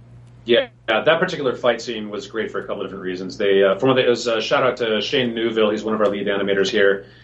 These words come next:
And, uh, whereas Monty did the battle between Pyrrha and Team Cardinal, Shane was responsible for the one-on-one between Pyrrha and Mercury. So, uh, he just did a fantastic job with,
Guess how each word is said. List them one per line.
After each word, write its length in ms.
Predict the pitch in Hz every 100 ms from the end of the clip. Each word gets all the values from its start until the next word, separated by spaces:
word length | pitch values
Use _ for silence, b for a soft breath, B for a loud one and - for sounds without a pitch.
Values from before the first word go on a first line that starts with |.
| B B 107
And, 420 | 104 104 101 98
uh, 960 | 104 101 98 98 98 95 95 95 95
whereas 360 | 98 107 104 101
Monty 320 | 117 120 123
did 260 | 110 110 107
the 60 | 98
battle 320 | 104 107 101
between 480 | 104 - 107 101 92
Pyrrha 260 | 117 110
and 160 | 107 98
Team 220 | 98 95
Cardinal, 480 | - 127 120 104 101
Shane 400 | 95 - 120 110
was 140 | 98
responsible 480 | - - 101 98 98
for 100 | 98
the 80 | 98
one-on-one 720 | 98 101 95 92 92 92 92 92 B B B
between 320 | - 104 92
Pyrrha 400 | - 101 92 87 95
and 320 | 90 92 92
Mercury. 560 | 95 95 95 92 87 87
So, 400 | - 98 95 92
uh, 160 | 92
he 80 | 98
just 140 | 104 -
did 100 | 98
a 40 |
fantastic 560 | 98 90 98 98 - -
job 360 | 95 90 87
with, 200 | 90 87